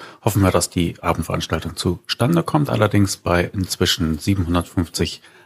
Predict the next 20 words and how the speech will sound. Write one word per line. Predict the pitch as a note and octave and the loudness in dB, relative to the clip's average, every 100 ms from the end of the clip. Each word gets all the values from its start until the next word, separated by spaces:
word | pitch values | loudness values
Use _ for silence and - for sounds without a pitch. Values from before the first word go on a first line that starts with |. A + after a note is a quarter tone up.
| _ | _
Anmeldungen | - F#2 F#2 F2+ E2+ E2+ E2+ | 0 4 4 4 2 0 0
darf | F#2+ F2 - | 0 0 -2
man | E2+ | -2
wohl | E2+ E2 | -2 -2
davon | E2 - E2+ | -4 -6 -6
ausgehen, | F2 D#2 - E2 | -6 -6 -4 -6
dass | D#2 - | -8 -12
es | - | -12
danach | - D#2+ E2 E2 - _ - - | -8 -4 -4 -4 -10 _ -20 -4
einige | D3 C#3 A2 | 0 2 4
Leute | F#2+ G2 G2 | 4 2 2
gibt, | G2 - - | 0 0 -4
die | |
sich | D#2+ E2+ D#2+ | -4 -4 -4
noch | - - | -4 -2
gerne | F#2 E2+ | 0 0
ein | E2+ | 0
bisschen | E2 - D#2+ | -2 -4 -2
zusammensetzen | - F2 F2 F2 F2 E2+ - E2+ | 0 2 2 2 0 0 0 0
wollen. | E2 F2 | 2 2